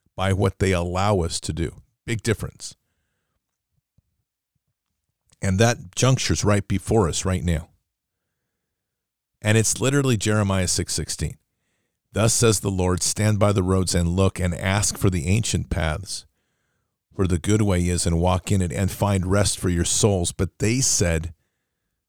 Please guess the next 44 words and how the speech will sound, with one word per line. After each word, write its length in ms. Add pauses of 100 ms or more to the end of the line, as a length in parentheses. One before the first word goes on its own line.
"We 140
will 140
not 240
walk 300
in 100
it." 120
There 160
will 140
be 220
many 400
who 200
choose 500
not 340
to 100
walk 460
this 180
path. 320 (2250)
And 240 (1080)
it 300
will 140
be 320
a 160 (120)
choice 440
that 100
we're 140
all 120
going 200
to 80
have 200
to 80
make. 260
The 120
lures 520
to 100
go 240
to 80
this 200
other 240
place 440
are 160
going 220
to 60
be 140
immense. 640